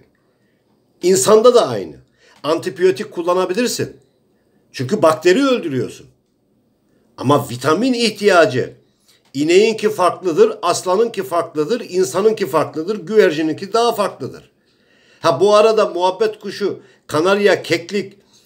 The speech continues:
tavuk, hindi, e, bunların, güvercin, bunların ihtiyacı aynıdır vitaminde. Ama kesinlikle bu şurup değil. Kesinlikle değil.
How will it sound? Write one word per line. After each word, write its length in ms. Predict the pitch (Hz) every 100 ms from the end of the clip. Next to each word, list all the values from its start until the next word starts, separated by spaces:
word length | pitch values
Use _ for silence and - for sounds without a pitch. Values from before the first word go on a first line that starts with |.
| _ _
tavuk, 400 | 131 175 208 196
hindi, 460 | 160 196 196 147 131 - _ 113
e, 300 | 120 120 117 104 92
bunların, 560 | 156 180 214 214 - - _ _
güvercin, 680 | - 147 175 208 190 196 131
bunların 380 | 139 165 175 202
ihtiyacı 580 | 175 165 185 180 175 214
aynıdır 600 | 147 151 151 220 247 165
vitaminde. 600 | 156 139 117 104 87 - _ _ _ _ _ _ _ _
Ama 260 | 117 131 131
kesinlikle 580 | 143 127 156 131 127 120
bu 80 | 120
şurup 320 | 117 110 -
değil. 320 | 92 73 _ _ _ _ _ _ _ _ _ -
Kesinlikle 800 | - 139 - 226 220 185 151 127
değil. 260 | 107 76